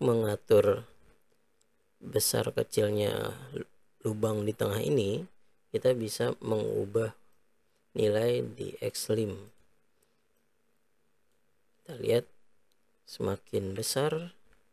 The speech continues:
maka lubang donatnya semakin kecil. Untuk mengubah warnanya, caranya sama dengan video sebelumnya. Jadi, di sini saya akan tidak ba-,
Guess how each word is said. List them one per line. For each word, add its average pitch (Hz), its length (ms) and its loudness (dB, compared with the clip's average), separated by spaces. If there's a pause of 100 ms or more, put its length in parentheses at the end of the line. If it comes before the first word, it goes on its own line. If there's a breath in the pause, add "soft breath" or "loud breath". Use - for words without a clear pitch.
(880)
maka 113 560 -2 (400)
lubang 101 640 0 (1120)
donatnya 104 560 2
semakin 107 560 -6 (320)
kecil. - 400 0 (1400)
Untuk 156 320 6
mengubah 135 400 6
warnanya, 120 720 2 (720)
caranya 131 320 2
sama 123 400 0
dengan 107 320 0
video 107 400 0
sebelumnya. 107 720 -2 (400)
Jadi, 107 320 -6 (840)
di 110 100 -14
sini 107 240 0
saya 107 240 -2
akan 101 160 -6
tidak 101 240 0
ba-, 95 200 0